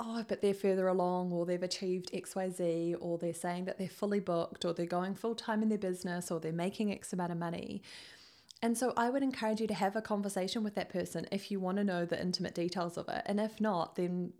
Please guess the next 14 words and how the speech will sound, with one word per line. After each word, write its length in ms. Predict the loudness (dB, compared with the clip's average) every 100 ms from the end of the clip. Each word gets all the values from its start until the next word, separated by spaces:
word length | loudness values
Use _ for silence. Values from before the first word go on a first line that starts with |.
| _ -20 -10
you 120 | -4
know, 140 | -2 -2 0
unfollow 640 | -2 0 2 4 4 2 2
or, 460 | 2 4 2 0 0
or 220 | -2 0
disregard 880 | -2 -4 -2 -2 2 2 2 -2 -6
that, 340 | -4 -4 -4 -6
because 500 | -6 0 0 0 -4 -14 -18 -18 -20 -14 -6
it's 140 | -2
not 240 | 0 -2 0
fair 160 | 2 2
on 80 | 2
yourself, 540 | 0 -4 -6 -6 -6 -6
because, 560 | -4 0 0 -2 -8